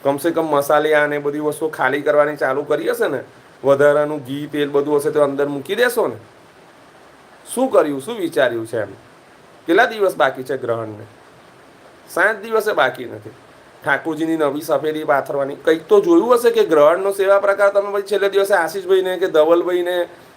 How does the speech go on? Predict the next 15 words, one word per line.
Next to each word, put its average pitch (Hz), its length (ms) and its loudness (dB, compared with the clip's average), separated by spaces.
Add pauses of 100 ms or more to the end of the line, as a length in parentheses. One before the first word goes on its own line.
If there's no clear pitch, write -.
મેસેજ 151 380 0
કરશો 160 300 2
કે 156 140 2
"આવો 175 340 2
ધવલભાઈ, 208 640 2
મને 196 320 0
આશીષભાઈ 208 500 -6
તમે 202 240 -2
ગ્રહણમાં 180 600 0
શું 226 200 -10
કરો 156 260 4
છો?" 151 100 -8 (500)
કશું 160 280 -2
નથી 139 220 -2
કરતા. 113 320 -6